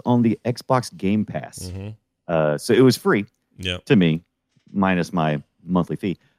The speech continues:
Speaker 1: Uh, so Outer Wilds open is an open world, uh, o-, open space, uh, e-, exploration game. And, uh, you're, you are, you get to play as an aliens. You get to play as a group of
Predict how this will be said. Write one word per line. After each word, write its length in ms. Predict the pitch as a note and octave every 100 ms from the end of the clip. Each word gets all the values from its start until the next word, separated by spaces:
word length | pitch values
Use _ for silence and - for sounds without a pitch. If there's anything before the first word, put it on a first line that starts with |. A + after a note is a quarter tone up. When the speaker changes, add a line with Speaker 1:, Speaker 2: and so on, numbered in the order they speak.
| -
Speaker 1:
Uh, 260 | B2 B2+ B2
so 300 | E3+ E3 C#3+
Outer 200 | F3+ A#3
Wilds 360 | A3+ A3+ E3 C3
open 460 | G3 E3 G3+ E3+
is 400 | A#2+ C#3 C#3+ C#3+
an 80 | D3
open 400 | B2+ E3+ F3 D#3+
world, 480 | D3+ D#3 D#3 D3+ C3 _ _ -
uh, 380 | G2+ G#2 F2 -
o-, 200 | D3 F3+
open 300 | - D3+ C#3
space, 800 | A2 - - A#2+ C3 - - - _ _ -
uh, 280 | F2 E2 D#2 _ _ -
e-, 80 | A2+
exploration 640 | C#3+ D3+ D#3+ C3+ C3+ - F#2+
game. 240 | D#2 C#2 _ _ _ _ _ _ G#2
And, 320 | G#2 G2+ F2
uh, 180 | G2+ F#2+
you're, 260 | G2+ C#3+
you 320 | A#2 A#2+ G#3
are, 340 | B2+ B2+ A#2+ B2
you 140 | B2
get 160 | C3+ D#3
to 80 | B2+
play 440 | - C#3+ B2 A2+
as 360 | - G2+ G2 F2
an 240 | F#2+ F#2+ -
aliens. 800 | G#2+ B2 A#2+ F2+ D#2+ E2+ F#2 - _
You 100 | F#2+
get 140 | F#2 A#2+
to 80 | -
play 220 | A#2 G#2
as 120 | E2+
a 60 | F2
group 240 | G2+ G2
of 100 | F2+